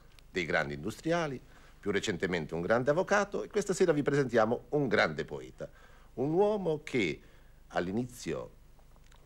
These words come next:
alla fine della, della Prima Guerra Mondiale, era già considerato un maestro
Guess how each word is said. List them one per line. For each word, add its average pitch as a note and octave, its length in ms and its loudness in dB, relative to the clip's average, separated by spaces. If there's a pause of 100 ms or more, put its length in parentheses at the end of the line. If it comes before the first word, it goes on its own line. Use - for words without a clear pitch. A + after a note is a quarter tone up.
(140)
alla F2 320 2
fine B2 340 2
della, D#2 320 0
della D#2+ 500 0
Prima C3 300 2
Guerra F2+ 320 6
Mondiale, F#3+ 720 0
era D3+ 320 0
già B2 220 2
considerato C#3+ 720 0
un D#3+ 220 -2
maestro F#3+ 600 0